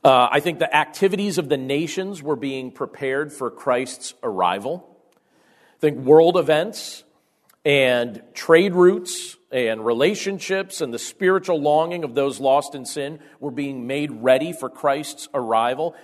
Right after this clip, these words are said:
Basically, the stage was being set, and the stage was set for the message of the gospel to spread rapidly and effectively.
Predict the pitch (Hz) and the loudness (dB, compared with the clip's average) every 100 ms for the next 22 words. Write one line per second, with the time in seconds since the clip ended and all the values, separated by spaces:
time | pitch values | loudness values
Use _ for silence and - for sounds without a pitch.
0 | _ 170 233 233 202 165 143 - 175 175 | _ -4 -4 -6 -8 -10 -10 -8 -6 -6
1 | 196 175 123 156 156 156 - 107 82 - | -6 -10 -8 -8 -8 -10 -8 -6 -6 -8
2 | - _ _ _ 110 120 151 139 101 117 | -20 _ _ _ -14 -6 -2 -2 -2 0
3 | 185 175 120 95 - 117 113 131 131 110 | 0 0 -4 -4 -4 -6 -2 -2 -2 -10
4 | 117 110 113 117 123 107 101 - 110 92 | -6 0 0 -2 -8 -12 -14 -8 -6 -6
5 | 82 98 117 135 175 185 196 226 _ _ | -8 -8 -8 -8 -12 -12 -12 -14 _ _
6 | _ _ _ _ _ _ 131 123 - - | _ _ _ _ _ _ 2 2 2 2
7 | 190 - 113 67 71 | 2 0 -6 -6 -10